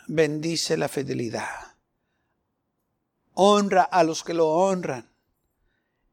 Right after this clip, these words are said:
Y nos pide que seamos obedientes, porque la obediencia es mejor que el sacrificio.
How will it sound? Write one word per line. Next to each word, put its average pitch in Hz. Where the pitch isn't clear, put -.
Y 175
nos 160
pide 175
que 175
seamos 160
obedientes, 143
porque 165
la 160
obediencia 165
es 202
mejor 160
que 151
el 151
sacrificio. 131